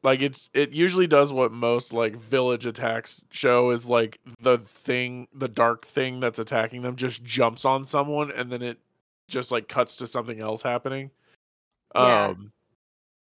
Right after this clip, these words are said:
Speaker 1: the fight with, uh, Rand's dad, though, and the other Trolloc in the house, like, that I was like, "Dude, okay, cool. This is, like, a legitimate fight. Oh my God, the blade's, like, deep in his shoulder," kinda thing.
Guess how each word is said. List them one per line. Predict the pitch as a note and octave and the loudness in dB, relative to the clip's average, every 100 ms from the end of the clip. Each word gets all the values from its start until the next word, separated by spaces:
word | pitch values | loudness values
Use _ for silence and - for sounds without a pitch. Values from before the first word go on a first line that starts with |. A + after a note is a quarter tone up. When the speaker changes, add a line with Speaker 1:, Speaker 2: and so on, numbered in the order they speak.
| _ _ - | _ _ -4
Speaker 1:
the | B2+ C#3+ C3+ | 6 8 8
fight | - - C#3 F3 F3 | 6 4 6 6 2
with, | F#3+ F#3+ - E3 | -2 -2 -2 2
uh, | C#3+ B2 A#2 A2 G#2+ | 4 4 2 0 -4
Rand's | A#2 B2 C3 C#3 B2+ G#2 | 0 0 0 -4 -10 -12
dad, | G#2 G#2+ A2 G#2+ G2+ F#2+ | -4 -2 -2 -4 -6 -4
though, | G#2 G#2 G#2 G#2 - | -2 0 -2 -4 -4
and | A#2 A2+ | -6 0
the | G#2+ | 2
other | G2+ A2+ A#2 | 2 2 0
Trolloc | B2 A#2+ B2 | 4 4 2
in | A#2+ | -4
the | G2+ | -8
house, | G#2+ G2+ G#2+ D3 - | -6 -2 -2 -2 -2
like, | A#2 A2 - _ _ | -2 -2 -8 _ _
that | A#2 B2+ D3 | 0 6 8
I | D3+ | 8
was | C3+ C3 | 6 2
like, | A#2+ G#2 - | 0 -2 -4
"Dude, | C3+ C3 A#2+ | -4 0 0
okay, | A#2+ B2+ G#2+ | 0 -4 -4
cool. | D#3 C3 A2+ | -2 0 0
This | A#2 B2+ | -4 -6
is, | C3 | -4
like, | C#3 B2 | -4 -2
a | |
legitimate | B2+ A#2+ A2+ A#2+ A2+ A2+ A2 - | -4 -4 -4 -6 -6 -8 -12 -4
fight. | B2 B2 A2+ A2+ - _ _ _ _ _ _ _ | 0 2 0 -6 -14 _ _ _ _ _ _ _
Oh | B2 A#2+ | 0 2
my | A#2 | 0
God, | A2 A#2 A2+ | 2 4 4
the | A2+ | 2
blade's, | G#2 A#2 A#2 A2 | -2 -2 -2 0
like, | A2+ G#2 A#2 | -2 -2 -10
deep | B2+ A#2 | -10 -8
in | A2+ | -10
his | G#2 | -10
shoulder," | - C#3+ C#3+ C3+ | -2 2 2 0
kinda | A#2+ A#2+ A#2 | -4 -8 -8
thing. | A#2 A#2 A2+ | -8 -10 -14